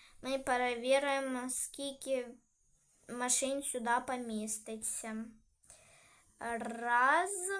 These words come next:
раз машина. Так.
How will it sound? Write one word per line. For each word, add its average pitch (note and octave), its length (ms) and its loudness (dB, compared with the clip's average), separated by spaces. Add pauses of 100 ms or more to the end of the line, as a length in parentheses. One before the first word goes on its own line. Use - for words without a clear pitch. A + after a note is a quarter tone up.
(440)
раз D4+ 420 -2
машина. G#3+ 840 -6 (1700)
Так. A3 560 -10